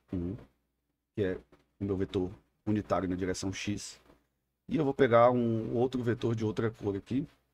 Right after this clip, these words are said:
Vai ser o meu E dois,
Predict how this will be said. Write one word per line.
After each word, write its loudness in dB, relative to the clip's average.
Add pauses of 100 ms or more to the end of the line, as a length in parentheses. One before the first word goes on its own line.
(1600)
Vai -4
ser -4
o -2
meu -4 (2500)
E 0
dois, -4